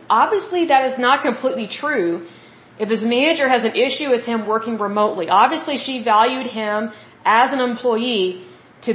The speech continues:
be at the office and not just make stuff up on the fly. And here's a quote from him. He says, "There's maybe fifteen employees altogether, mostly remote.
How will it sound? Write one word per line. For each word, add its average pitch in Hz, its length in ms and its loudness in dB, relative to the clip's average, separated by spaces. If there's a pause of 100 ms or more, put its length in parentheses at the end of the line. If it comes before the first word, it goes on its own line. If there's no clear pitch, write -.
(120)
be 240 140 2
at 226 120 0
the 208 100 -4
office 196 560 0
and 208 160 0
not 240 240 0
just 233 220 -4
make 233 220 0
stuff 226 360 0
up 220 200 0
on 214 140 -2
the 185 200 -4
fly. 175 380 -2 (1500)
And 220 260 2
here's 285 180 2
a 330 140 0
quote 277 260 4
from 233 140 0
him. 240 200 -2
He 226 100 -2
says, 233 400 -2
"There's 226 200 0 (140)
maybe 339 220 2 (180)
fifteen 294 300 -2
employees 254 560 0
altogether, 214 720 2
mostly 214 420 -2
remote. 233 480 -2